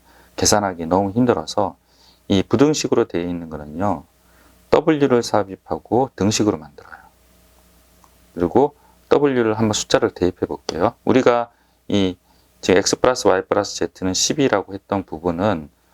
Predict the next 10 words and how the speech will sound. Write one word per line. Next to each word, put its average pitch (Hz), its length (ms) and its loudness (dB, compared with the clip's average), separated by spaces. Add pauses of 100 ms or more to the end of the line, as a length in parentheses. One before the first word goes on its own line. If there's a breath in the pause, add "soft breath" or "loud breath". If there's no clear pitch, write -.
(140)
Y를 110 420 2
하나 123 260 0
쭉 160 400 2
대입하고 101 840 -2 (160)
계산해도 101 500 -2
가능해요. 87 640 -4
엑스 - 200 -2
와이로만. 78 600 -2 (1120)
그러니까 - 220 -6
Z를, 113 720 0